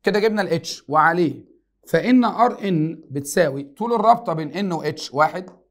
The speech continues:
ناقص التلاتة من عشرة يطلع سبعة من عشرة أنجستروم. كده جبنا ال N بكام؟ فاضل لنا ال O وعليه برضو فإن آر أو بتساوي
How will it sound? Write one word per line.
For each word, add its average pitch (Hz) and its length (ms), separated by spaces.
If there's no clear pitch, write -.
ناقص 175 360
التلاتة 170 440
من 151 120
عشرة 165 560
يطلع 160 400
سبعة 156 360
من 123 140
عشرة 160 360
أنجستروم. 196 600
كده 165 160
جبنا 165 260
ال 131 80
N 165 200
بكام؟ 175 460
فاضل 170 260
لنا 240 160
ال 233 80
O 202 380
وعليه 156 400
برضو 160 500
فإن 156 360
آر 190 280
أو 165 280
بتساوي 135 580